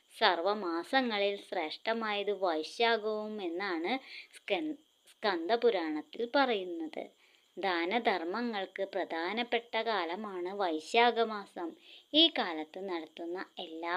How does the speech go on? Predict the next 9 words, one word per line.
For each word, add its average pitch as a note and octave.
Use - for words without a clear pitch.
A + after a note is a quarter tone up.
പുണ്യകർമ്മങ്ങൾക്കും F#3+
പതിന്മടങ്ങ് A3+
ഫലം G3
ലഭിക്കും. F3+
ഭഗവാന്റെ F#3+
നരസിംഹ G#3
അവതാരം, G#3+
പരശുരാമ B3+
അവതാരം, F#3+